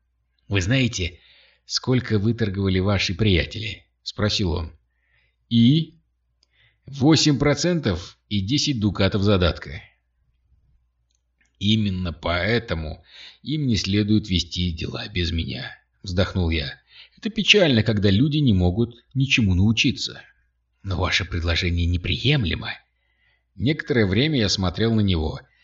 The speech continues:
Чертовски хорошо выучился этот бывший докер. Что за словарный запас?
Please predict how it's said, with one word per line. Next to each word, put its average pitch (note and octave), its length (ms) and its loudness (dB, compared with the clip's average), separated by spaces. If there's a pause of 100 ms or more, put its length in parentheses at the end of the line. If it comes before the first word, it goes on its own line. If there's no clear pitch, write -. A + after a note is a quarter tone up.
(300)
Чертовски - 800 0
хорошо G2+ 680 0
выучился C3+ 920 0 (280)
этот A2+ 320 -2
бывший E2 460 0
докер. F#2 500 -4 (580)
Что - 340 -4
за C#3+ 140 -2
словарный F2+ 580 2
запас? - 680 -6